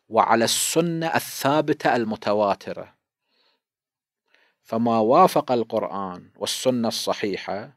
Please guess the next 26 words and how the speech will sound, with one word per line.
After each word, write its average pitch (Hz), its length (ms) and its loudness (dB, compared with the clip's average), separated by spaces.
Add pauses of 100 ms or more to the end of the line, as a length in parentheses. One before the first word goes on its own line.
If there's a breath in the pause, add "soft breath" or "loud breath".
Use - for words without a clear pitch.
(1800 soft breath)
فهذا 110 420 2
كلامهم، 95 680 -4 (840 soft breath)
وما 110 320 6
عارض 139 420 10
القرآن 104 560 0
والسنة 120 440 -2
الصحيحة 117 540 -6
فهذا 107 460 0
ليس 117 340 0 (680)
من 110 140 0
كلامهم. 95 720 -2 (220)
قال: 131 220 2
"ترد 113 380 -2
إلى 90 340 -2
كتاب 113 380 -8
الله 127 300 -10 (800)
وسنة 107 480 0
نبيه 107 480 -2
صلى 104 260 -2
الله 101 280 -4
عليه 87 240 -4
وآله". - 220 -10
مثلا 160 360 0
سنذكر 139 440 -6
فد 113 220 -6
مثال 117 440 -4